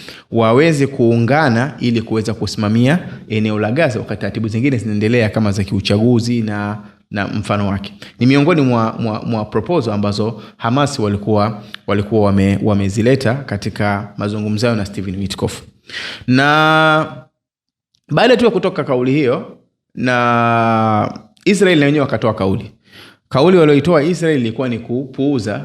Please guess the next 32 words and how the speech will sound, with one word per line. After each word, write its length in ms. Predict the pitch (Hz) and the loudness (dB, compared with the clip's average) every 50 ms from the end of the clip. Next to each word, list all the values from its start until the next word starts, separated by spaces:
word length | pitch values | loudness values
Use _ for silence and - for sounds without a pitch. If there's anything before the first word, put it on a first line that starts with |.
| - - | -12 -8
kile 200 | - 131 127 117 | -4 0 0 2
ambacho 240 | 110 120 110 113 | 0 0 -2 -4
kimezungumzwa 680 | 104 110 113 107 104 110 110 113 113 110 120 127 147 156 - | -4 -4 -4 -4 -4 -4 -4 -4 -2 0 0 -2 -2 -2 -6
na 120 | - 113 104 | -6 -4 -2
Hamas, 600 | 110 113 120 117 104 110 - - - - - _ _ _ - - _ _ - | 0 2 2 2 0 0 -2 -6 -10 -14 -20 _ _ _ -20 -20 _ _ -6
wakisema 400 | 117 95 - - - 135 120 110 | -6 -4 -4 -2 0 0 0 2
kwamba 320 | - 123 120 113 110 104 | 2 2 2 2 2 2
hizo 220 | - - 135 127 123 | 2 0 0 0 0
ni 80 | 110 101 | -2 -2
propaganda 520 | - 113 98 - 113 113 120 113 101 98 | -4 -6 -4 -4 -2 0 0 0 0 -2
tu 180 | 101 117 127 156 - - _ _ _ _ | -4 -6 -8 -8 -10 -16 _ _ _ _
za 120 | - 120 | -8 -6
Hamas. 460 | 101 104 98 98 98 98 - - - - | -4 -2 -2 -4 -4 -6 -10 -12 -14 -8
Badala 300 | - 98 101 101 98 104 | -4 -4 -2 -2 0 0
yake 280 | 110 151 185 156 - 143 | 0 0 0 0 0 2
wao 120 | 139 131 | 2 4
walikaa 300 | 120 110 113 101 131 120 | 2 2 0 0 0 0
na 100 | 110 101 | 0 -2
Steven 300 | - - 101 101 107 104 | -2 -2 -2 0 2 2
Witkoff, 460 | 110 151 - - - 202 190 202 - - _ - - - - - - - | 2 2 0 0 -2 -2 -2 -2 -10 -16 _ -20 -20 -20 -20 -16 -8 -2
wakatengeneza 640 | 117 113 110 113 110 113 123 117 120 135 131 117 110 | -2 -2 0 0 -2 0 0 0 2 0 0 0 -2
proposal 600 | 98 - 110 98 - 113 113 110 107 110 117 123 123 - - - | -4 -4 -6 -4 -2 -2 -2 -2 -2 -2 -4 -6 -6 -10 -16 -12
nyingine. 480 | - 110 104 104 104 113 101 104 98 101 - - - - | -8 -6 -4 -2 0 0 0 0 -2 -6 -10 -16 -14 -8
Lakini, 580 | - 110 107 - 147 143 139 139 147 143 - - - - _ _ _ _ _ _ _ - | -6 -4 -2 0 0 0 0 -2 -4 -6 -10 -20 -20 -20 _ _ _ _ _ _ _ -2
uh, 300 | 120 127 131 127 123 139 | 0 2 4 2 2 2
mtu 160 | 190 190 208 | 0 2 2
wa 60 | 185 151 | 2 2
katikati 580 | 160 151 131 151 - 190 180 - - 131 139 | 2 0 0 0 0 0 0 0 0 -2 -2
ambaye 220 | - 127 127 143 139 | -2 0 0 0 0
ni 60 | 127 | -2
Steven 260 | - - 120 123 135 | -2 -4 -4 -2 -2
Witkoff 400 | 156 180 160 - 110 107 - - | -4 -4 -4 -4 -6 -6 -6 -8